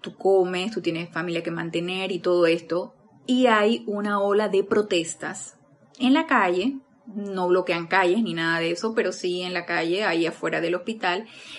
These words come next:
y se ponen a sonar, este, ollas, pailas y hacer escándalo y cornetas y todo esto para llamar la atención de los medios de comunicación y divulgar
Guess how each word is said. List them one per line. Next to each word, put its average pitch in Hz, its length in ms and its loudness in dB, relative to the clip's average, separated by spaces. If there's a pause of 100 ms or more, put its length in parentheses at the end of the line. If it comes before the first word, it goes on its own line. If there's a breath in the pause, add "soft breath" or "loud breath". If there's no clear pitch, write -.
(120)
y 240 80 -2
se 226 100 6
ponen 233 300 2
a 226 80 0
sonar, 196 420 2
este, 175 300 0
ollas, 196 420 4
pailas 185 380 2
y 175 40 -2
hacer 165 200 -4
escándalo 185 560 2
y 175 60 2
cornetas 190 520 0
y 180 60 -4
todo 196 220 -2
esto 214 340 -2 (640 loud breath)
para 277 420 10
llamar 208 360 4
la 214 80 0
atención 185 400 -4
de 196 60 -2
los 190 100 -2
medios 185 240 -2
de 208 80 0
comunicación 220 680 0
y 220 80 4
divulgar 175 680 0